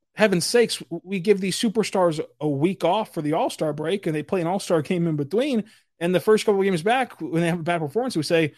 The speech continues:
"Oh, it's just, it's just rust. It's just an All-Star break rust." What about these role players who in season might get two minutes f-, for the course of two weeks and all of a sudden get thrust into a starting level role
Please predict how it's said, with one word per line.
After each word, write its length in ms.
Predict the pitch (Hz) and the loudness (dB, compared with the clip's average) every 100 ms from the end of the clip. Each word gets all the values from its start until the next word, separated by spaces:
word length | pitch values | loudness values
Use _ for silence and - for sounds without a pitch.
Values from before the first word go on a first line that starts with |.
| _ _ | _ _
"Oh, 140 | 160 175 | 2 4
it's 80 | 180 | 4
just, 180 | 165 - | 0 -4
it's 120 | 147 | -6
just 200 | 156 180 | -2 -2
rust. 300 | 147 208 233 | 2 2 2
It's 100 | 156 | -2
just 140 | 151 151 | -8 -4
an 60 | |
All-Star 340 | 165 180 - 165 | -4 -2 -2 0
break 200 | 170 165 | 0 0
rust." 440 | 190 254 - - - _ _ _ _ _ _ _ | 2 0 0 -10 -18 _ _ _ _ _ _ _
What 160 | 156 208 | -4 0
about 260 | 277 226 - _ _ | 0 -2 -6 _ _
these 200 | 156 202 | -6 -4
role 200 | 160 208 | 0 0
players 280 | 214 208 196 | 2 2 2
who 120 | 165 | 2
in 100 | 196 | 2
season 480 | 294 226 190 180 156 - _ _ _ - | 0 -4 -4 -2 -4 -6 _ _ _ -6
might 200 | 165 170 | -2 0
get 200 | 180 - | 0 0
two 160 | 220 | 2
minutes 320 | 190 247 233 - | 2 2 -2 -6
f-, 140 | - _ | -12 _
for 80 | - | -8
the 60 | 160 | -2
course 260 | 196 185 | 0 0
of 120 | 160 135 | 0 -2
two 160 | - | -2
weeks 380 | 165 254 269 - | 0 0 0 -2
and 100 | 160 | 0
all 60 | 165 | 0
of 40 | |
a 20 | |
sudden 200 | 160 175 | 0 0
get 140 | 165 151 | 0 0
thrust 220 | 185 - | -2 -2
into 200 | 175 170 | 0 4
a 240 | 156 143 - _ _ | 4 2 -4 _ _
starting 300 | - 190 185 | -2 2 2
level 240 | 175 165 151 | 4 4 4
role 360 | 233 247 - | 2 0 -6